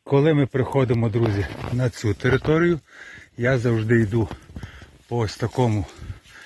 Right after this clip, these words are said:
схилу, бо тут дитину я не пущу,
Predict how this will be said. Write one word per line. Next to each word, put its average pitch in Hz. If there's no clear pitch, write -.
схилу, 120
бо 113
тут -
дитину 113
я 110
не 117
пущу, -